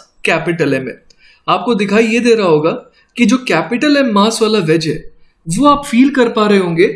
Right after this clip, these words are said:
अपने practical knowledge से कि ये सिर्फ और सिर्फ जा सकता है तो नीचे जा सकता है, right? और इसी तरीके से आप feel कर सकते होंगे कि ये जो small m mass वाला wedge है ना, ये towards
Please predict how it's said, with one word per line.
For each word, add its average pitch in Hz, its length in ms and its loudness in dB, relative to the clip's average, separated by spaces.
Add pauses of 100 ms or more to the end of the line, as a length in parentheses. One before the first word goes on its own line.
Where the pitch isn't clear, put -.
(160)
अपने 202 220 -2
practical 196 520 -2
knowledge 180 280 0
से 226 180 -2 (380)
कि 269 100 2
ये 277 160 4
सिर्फ 285 320 -2
और 269 120 2
सिर्फ 262 200 -4
जा 208 180 2
सकता 220 300 -2
है 226 60 4
तो 226 160 0
नीचे 156 340 -2
जा 175 140 2
सकता 170 320 -6
है, 156 200 -8 (240)
right? 196 360 -2 (320)
और 233 200 2
इसी 208 180 0
तरीके 262 300 2
से 254 120 -2
आप 247 120 -4
feel 233 240 -4
कर 233 120 2
सकते 220 280 -4
होंगे 220 200 0
कि 208 200 -4
ये 202 60 2
जो 202 380 -2
small 156 460 0
m 226 120 0
mass 220 240 0
वाला 233 180 4
wedge 226 220 0
है 190 100 0
ना, 214 100 -10 (360)
ये 180 180 0
towards 175 520 0